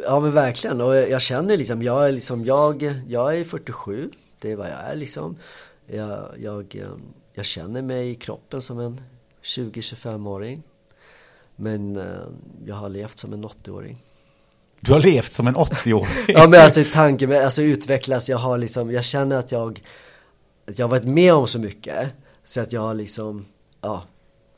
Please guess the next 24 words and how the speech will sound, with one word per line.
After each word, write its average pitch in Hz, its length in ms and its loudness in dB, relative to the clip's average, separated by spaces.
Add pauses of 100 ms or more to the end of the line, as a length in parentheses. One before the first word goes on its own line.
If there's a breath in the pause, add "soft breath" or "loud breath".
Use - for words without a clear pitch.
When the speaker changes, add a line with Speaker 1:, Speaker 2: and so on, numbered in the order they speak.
(520)
Speaker 1:
Det 113 140 -10
känns 123 260 -4
som 123 80 -10
jag 110 60 -10
har 113 60 -6
levt 123 320 -4
i 110 60 -6
åttio - 440 -2
år. 110 320 0
Alltså 107 300 -8 (140)
tankemässigt 110 760 -10
och 104 140 -2
utvecklingsmässigt. 107 1000 -8
Och 85 120 -12
liksom 95 280 -14
hur 104 80 -12
jag 90 240 -12
liksom 90 240 -16
har 85 100 -12
bearbetat 95 760 -12
med - 140 -14
mig 90 120 -14
själv. 50 340 -14
Och, 50 160 -14